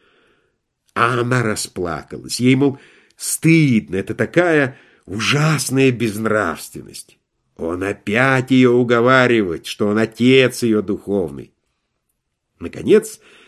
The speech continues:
дрожа всем телом, она рассказала, что каждый вечер раздевалась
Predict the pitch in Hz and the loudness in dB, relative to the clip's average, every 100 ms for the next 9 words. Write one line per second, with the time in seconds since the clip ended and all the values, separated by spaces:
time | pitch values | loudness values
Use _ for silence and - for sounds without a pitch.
0 | _ _ _ - 78 80 180 214 - - | _ _ _ -14 -8 -2 -2 -2 -8 -10
1 | 127 147 233 180 95 73 104 226 - 160 | -2 0 2 0 -4 -6 -6 -6 -6 -6
2 | 78 80 58 52 - 67 151 185 113 85 | -6 -8 -10 -14 -16 -6 -2 0 -2 -4
3 | 69 107 139 - 80 65 67 69 64 76 | -4 -2 -2 -4 -12 -12 -14 -14 -12 -8
4 | 87 185 254 254 233 - | -2 0 0 0 -4 -12